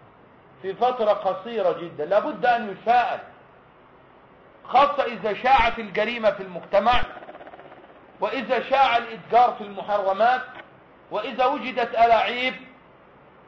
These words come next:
زي زمان يكون في نوع من الفساد، عندئذ يحق لولي الأمر أن يقول لكل رجل: "من أين لك إيه؟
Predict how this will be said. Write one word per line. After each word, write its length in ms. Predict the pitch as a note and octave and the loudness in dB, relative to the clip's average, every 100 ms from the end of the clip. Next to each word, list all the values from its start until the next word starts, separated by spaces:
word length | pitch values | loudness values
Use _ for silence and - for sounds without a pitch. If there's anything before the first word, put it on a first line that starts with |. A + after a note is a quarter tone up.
| - | -4
زي 240 | A3+ A#3+ G3+ | 0 0 2
زمان 300 | A3+ A#3+ C#4+ | 2 2 2
يكون 300 | C4+ - C4+ | 0 -2 -8
في 140 | A#3 C4 | -8 -2
نوع 160 | C#4 | -2
من 140 | C4+ B3 | -2 -8
الفساد، 580 | A3+ A#3 A3+ C#4+ G3 | -6 -6 2 2 2
عندئذ 500 | E3+ G3+ G#3+ A#3+ A3+ | -4 -8 -8 -8 -8
يحق 400 | G3 - - - | -6 -2 -2 -2
لولي 280 | A3+ A3 A#3 | -6 -4 -4
الأمر 340 | A#3 A#3 A3 G#3 | -4 -2 -2 -4
أن 80 | |
يقول 300 | G3+ G3 A#3+ | -4 -6 -6
لكل 440 | A#3 G3+ G3 A#3+ G#3+ | -6 -6 -8 -8 -4
رجل: 260 | A3+ G#3+ | -4 -6
"من 160 | G3 F#3+ | -14 -8
أين 180 | A3 A3 | -6 -6
لك 280 | G#3 G#3 G3 | -8 -8 -8
إيه؟ 240 | G3+ G3 | -8 -2